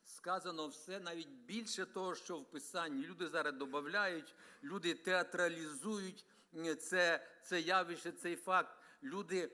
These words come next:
м, е, навіть, ну, роблять порою те, що немає в Божому Слові.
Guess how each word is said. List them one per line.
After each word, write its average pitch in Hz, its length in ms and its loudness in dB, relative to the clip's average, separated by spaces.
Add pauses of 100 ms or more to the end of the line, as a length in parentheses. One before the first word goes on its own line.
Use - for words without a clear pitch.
(200)
м, 165 240 -12
е, 151 160 -4
навіть, 185 480 -6 (160)
ну, 160 220 -8
роблять 185 320 -2 (300)
порою 180 320 -2
те, 202 240 0
що - 240 -4
немає 175 380 0
в 156 100 -4
Божому 151 480 -6
Слові. 180 560 -4